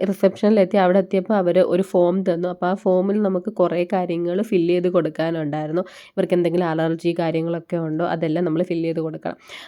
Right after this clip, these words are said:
അപ്പോൾ അതൊക്കെ കഴിഞ്ഞ് വിവാൻകുട്ടി ക്ലാസ്സിലേക്ക് പോയി. ക്ലാസ്സിൽ പോയ സമയത്ത് എനിക്ക് വീഡിയോ എടുക്കാൻ പറ്റിയില്ല കേട്ടോ.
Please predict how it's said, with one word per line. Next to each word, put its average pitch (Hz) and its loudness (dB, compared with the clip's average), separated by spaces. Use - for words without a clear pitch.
അപ്പോൾ 196 2
അതൊക്കെ 196 4
കഴിഞ്ഞ് 214 4
വിവാൻകുട്ടി 185 0
ക്ലാസ്സിലേക്ക് 180 -2
പോയി. 190 -4
ക്ലാസ്സിൽ 202 2
പോയ 208 4
സമയത്ത് 185 0
എനിക്ക് 170 -4
വീഡിയോ 165 0
എടുക്കാൻ 175 -4
പറ്റിയില്ല 165 -8
കേട്ടോ. 160 -16